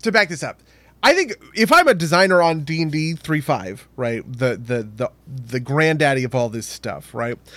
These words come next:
I think that's the reason that Scribe Scroll exists, right, and scrolls in general sort of exist, right?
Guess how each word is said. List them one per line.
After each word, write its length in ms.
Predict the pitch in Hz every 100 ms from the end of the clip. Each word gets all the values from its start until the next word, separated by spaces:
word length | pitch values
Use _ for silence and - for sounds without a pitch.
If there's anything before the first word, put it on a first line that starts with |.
| - -
I 80 | 180
think 220 | 185 392
that's 260 | 247 247 -
the 140 | 190
reason 360 | 170 214 190 180
that 120 | 156
Scribe 420 | - - 151 147
Scroll 600 | 131 - 131 127 123 113 -
exists, 800 | 101 110 - 82 - - - -
right, 260 | 120 117 -
and 200 | 135 117
scrolls 640 | - - 165 180 165 143
in 100 | 139
general 420 | 127 143 117 107 -
sort 260 | - 110
of 60 | 101
exist, 520 | 101 - - - -
right? 240 | - 120